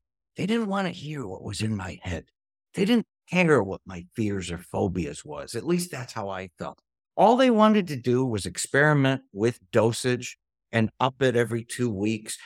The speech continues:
And this is gonna take six weeks to stay in your system. This is gonna take long. And basically all these, it would slow down my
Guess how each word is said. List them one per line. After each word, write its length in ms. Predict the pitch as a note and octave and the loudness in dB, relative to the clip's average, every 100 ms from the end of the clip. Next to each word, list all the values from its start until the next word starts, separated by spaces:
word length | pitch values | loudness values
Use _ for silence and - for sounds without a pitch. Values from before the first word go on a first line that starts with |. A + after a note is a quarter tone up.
| - | -6
And 160 | F#2+ F#2 | -2 0
this 140 | A#2+ | 0
is 120 | B2+ | -2
gonna 200 | - C3 | -2 -2
take 180 | B2 B2+ | -2 -4
six 340 | - B2+ - | -2 -4 -2
weeks 240 | A2 C3 B2 | -4 -4 -4
to 100 | C3 | -10
stay 260 | - B2+ C3+ | -2 2 2
in 60 | |
your 120 | C3+ C3+ | 2 0
system. 520 | - C3 - C3+ A2 | -2 -2 -2 -4 -2
This 180 | F2 - | -2 -4
is 120 | G#2+ | -4
gonna 180 | C3 C3 | -4 -2
take 260 | C3+ - | -4 -2
long. 180 | C3 C3 _ _ _ - | -2 -4 _ _ _ -2
And 100 | F3+ | 4
basically 480 | F#3+ B3 F#3+ F#3 D#3+ | 6 4 2 0 0
all 240 | C3 D#3+ | 2 2
these, 420 | F3+ C#3 D3 D3 - | 0 -4 -4 -6 -4
it 100 | - | 2
would 180 | B2+ A#2+ | 2 2
slow 420 | - - D3 F3 | -4 -2 2 2
down 340 | F3+ D3 D3 C#3 | 4 4 4 2
my 300 | A#2+ B2+ | 2 2